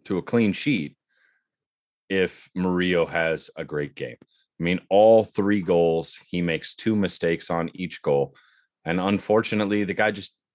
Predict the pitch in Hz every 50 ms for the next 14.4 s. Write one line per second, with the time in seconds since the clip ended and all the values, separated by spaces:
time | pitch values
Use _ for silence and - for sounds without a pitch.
0 | _ _ _ - 95 101 104 87 87 104 95 151 104 92 90 85 76 - - -
1 | - 85 85 98 104 98 104 107 101 101 104 90 92 104 110 139 180 170 - _
2 | - 92 90 - - 92 87 87 85 76 - _ - - - 80 76 - - -
3 | - - 98 101 101 104 101 87 90 90 87 87 87 - - - 85 80 92 131
4 | 139 - - _ _ _ _ _ _ _ _ _ _ - 107 120 147 147 - 117
5 | - - - - 147 156 156 139 110 90 82 - 110 113 117 120 120 113 107 95
6 | 87 85 82 78 - _ _ - 85 78 - - 101 107 110 104 107 104 101 95
7 | 90 82 82 73 92 92 92 92 85 - 90 87 87 80 - - 82 76 71 71
8 | 69 _ _ _ _ _ _ _ _ 98 98 98 98 92 80 78 104 104 113 117
9 | 117 110 104 101 98 98 98 104 107 98 - - 82 82 85 85 90 90 - _
10 | - 87 90 90 92 82 92 82 78 113 117 113 101 - - - 78 76 82 95
11 | 107 _ _ _ _ _ _ _ _ _ _ _ _ 95 95 - - - 120 113
12 | 107 92 - - - 98 82 - - 98 98 98 98 95 90 90 87 - - -
13 | 92 90 90 - - - 85 71 90 85 87 87 - 85 82 80 80 76 - -
14 | - 78 71 69 65 - - -